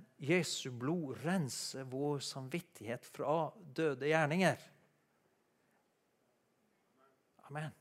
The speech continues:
Sånn at jeg og du kan starte med friske, blanke ark i dag. Og si, «OK, det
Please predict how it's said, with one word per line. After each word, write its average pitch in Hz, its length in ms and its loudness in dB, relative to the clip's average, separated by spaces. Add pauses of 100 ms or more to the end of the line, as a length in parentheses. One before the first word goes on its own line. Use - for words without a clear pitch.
(460)
Sånn 151 240 0
at 139 160 -2
jeg 160 160 4
og 143 120 0
du 151 100 4 (180)
kan 147 320 2 (160)
starte 156 800 2
med 131 160 -4
friske, - 560 -2
blanke 143 560 0
ark 160 400 -2
i 156 80 -2
dag. 175 360 6 (1300)
Og 127 100 -4
si, 151 260 -4
«OK, 165 280 2 (340)
det 143 380 0